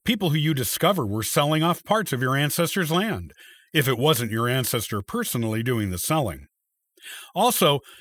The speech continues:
keep in mind that in times past, it wasn't as easy to go far distances as it is today. Therefore, most people courted close to home. Those neighbors of your ancestors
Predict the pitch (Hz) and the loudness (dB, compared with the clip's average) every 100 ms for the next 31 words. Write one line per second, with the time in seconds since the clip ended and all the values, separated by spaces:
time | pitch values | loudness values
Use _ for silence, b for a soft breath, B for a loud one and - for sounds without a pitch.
0 | B - 320 320 233 165 165 165 147 135 | B -2 0 4 4 6 6 4 4 2
1 | 143 135 226 220 - 147 110 80 - - | -2 0 0 -2 0 0 0 -2 -8 -6
2 | - 180 180 269 294 240 147 160 143 117 | 0 2 2 2 0 0 2 0 0 -2
3 | 98 139 151 123 - 185 202 185 131 170 | -2 0 0 0 0 2 2 2 0 0
4 | - 117 - 95 92 - - - 147 127 | 0 -2 -2 -4 -4 -8 -12 -2 0 2
5 | 147 156 - 123 120 101 71 - _ _ | 2 0 0 -2 0 -2 -6 -16 _ _
6 | B B B 151 196 - 139 120 B B | B B B 4 4 4 2 2 B B
7 | B 135 185 233 - 226 160 143 - 185 | B 0 2 2 0 0 0 -2 -2 0
8 | 220 160 135 131 _ - - 202 123 - | 2 2 0 -6 _ -8 2 2 2 0
9 | 123 151 95 71 _ _ b b b - | 2 2 0 -8 _ _ b b b -4
10 | 113 165 185 180 143 160 180 139 123 160 | 0 0 2 2 2 0 0 0 0 0
11 | 147 160 - 135 113 135 135 - | 2 0 2 0 0 -2 -2 -4